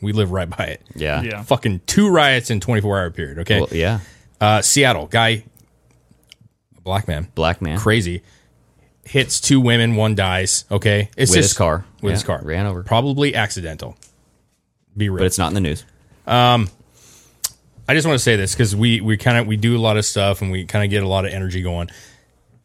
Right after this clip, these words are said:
Speaker 1: You know, we need to, we need to all chill <laughs> out a little bit, man. Right?
Speaker 2: Yeah.
Speaker 1: Like,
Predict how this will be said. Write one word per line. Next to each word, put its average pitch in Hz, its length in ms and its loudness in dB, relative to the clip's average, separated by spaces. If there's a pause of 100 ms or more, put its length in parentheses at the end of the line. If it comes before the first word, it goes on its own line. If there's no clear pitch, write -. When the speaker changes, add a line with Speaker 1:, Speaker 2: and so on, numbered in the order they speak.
Speaker 1:
You 151 180 0
know, - 140 0 (220)
we 120 160 0
need 165 160 4
to, 92 100 0 (100)
we 117 120 -2
need 139 140 2
to 98 80 0
all 82 160 -6
chill 71 280 -8
<laughs> - 160 -8
out - 240 -8 (140)
a 82 40 -10
little 73 220 -10
bit, - 240 -12
man. 57 320 -14 (280)
Right? 101 300 2
Speaker 2:
Yeah. 87 320 -2
Speaker 1:
Like, 117 280 0